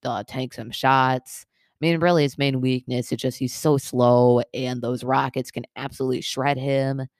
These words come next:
But ever since the rework where the kinda, like, rocket things go after the closest enemy to the robot instead of the farthest,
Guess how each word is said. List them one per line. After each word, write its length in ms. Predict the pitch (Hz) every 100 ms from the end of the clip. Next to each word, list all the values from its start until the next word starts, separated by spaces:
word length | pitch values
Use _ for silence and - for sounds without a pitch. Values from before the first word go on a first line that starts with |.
| _ _ -
But 100 | 127
ever 140 | 180
since 260 | 180 196 175
the 100 | 147
rework 460 | 147 151 143 143 139 -
where 340 | 131 131 131
the 380 | 120 120 120 120
kinda, 160 | - 143
like, 160 | 127
rocket 340 | 127 123 127 120
things 320 | 123 123 117
go 180 | 123 123
after 260 | 123 127
the 60 | 120
closest 420 | - 151 151 -
enemy 260 | 147 147 135
to 120 | 143
the 80 | 135
robot 340 | 135 135 131
instead 220 | - 127
of 60 | 120
the 60 | -
farthest, 680 | - 123 127 123 123 120 -